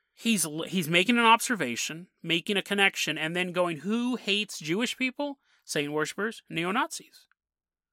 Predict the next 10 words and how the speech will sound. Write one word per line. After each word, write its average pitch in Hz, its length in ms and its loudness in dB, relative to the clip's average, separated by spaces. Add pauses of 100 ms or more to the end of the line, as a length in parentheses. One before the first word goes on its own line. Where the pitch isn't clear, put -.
(120)
And 220 140 4
then 294 80 4
he 330 200 0
add, 233 360 -2
what's 247 240 2
so 294 220 4
weird, 277 200 4
he 240 180 0
adds 220 440 6 (340)
the 180 180 -10